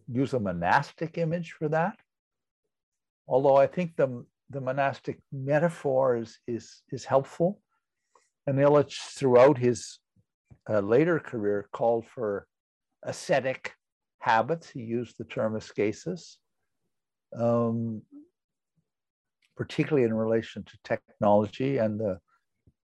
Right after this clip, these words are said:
the images of ourselves we derive from our technologies. So he was clearly, uh, preaching a new kind of ascesis. And I see many people as,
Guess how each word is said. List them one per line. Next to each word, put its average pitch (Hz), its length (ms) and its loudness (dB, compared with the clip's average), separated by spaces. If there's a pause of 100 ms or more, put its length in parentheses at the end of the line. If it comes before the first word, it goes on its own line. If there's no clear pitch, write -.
(100)
the 113 180 -8 (640)
images 120 460 0
of 110 120 2
ourselves 101 720 0
we 104 100 -6
derive 104 640 0 (220)
from 95 260 -8
our 90 160 -6
technologies. 98 880 -6 (840)
So 120 220 0
he 123 220 0
was 120 220 -4
clearly, 156 640 2 (240)
uh, 110 360 -2 (500)
preaching 127 500 0
a 113 140 -4
new 120 280 -4
kind 113 300 -4
of 98 80 -6
ascesis. 135 720 -4 (520)
And 147 160 0
I 180 220 4
see 214 300 -2
many 151 420 0 (500)
people 165 360 -2
as, 120 120 -4